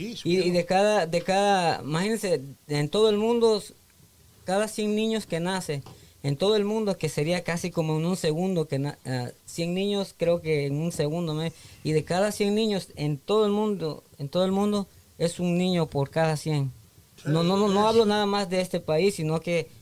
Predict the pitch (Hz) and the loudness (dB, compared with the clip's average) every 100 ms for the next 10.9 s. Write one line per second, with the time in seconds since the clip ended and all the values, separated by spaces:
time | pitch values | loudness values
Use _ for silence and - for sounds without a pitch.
0 | - 151 156 147 202 185 - 190 143 131 | -4 -2 0 0 0 0 0 0 0 -2
1 | 143 139 156 131 135 135 160 165 151 156 | -2 -2 -4 -2 0 0 0 0 -2 -2
2 | 143 - - - - - 135 - 147 151 | -4 -8 -20 -20 -20 -8 -6 -2 -2 -2
3 | 180 202 214 220 220 220 208 - 147 139 | -2 2 2 2 2 0 -4 -6 -2 -2
4 | - - 135 135 131 135 135 170 185 190 | -4 -12 -4 -2 -2 -4 -4 -4 -4 -2
5 | 156 143 165 196 190 165 - - - _ | -2 0 0 -2 -4 -6 -8 -20 -20 _
6 | _ 135 139 190 - - - _ - 156 | _ -2 0 0 -4 -16 -20 _ 0 2
7 | 165 190 190 185 190 190 180 175 190 185 | 2 -2 0 0 0 0 0 0 -2 -2
8 | 165 170 196 190 175 175 180 165 - - | -2 -2 -2 -2 -2 -2 -4 -6 -8 -10
9 | 165 180 180 - 175 170 147 135 135 160 | -8 -6 -6 -4 -4 -2 -4 -4 -4 -4
10 | 170 160 151 160 156 151 - 156 | -4 -2 -2 -4 -4 -8 -10 -8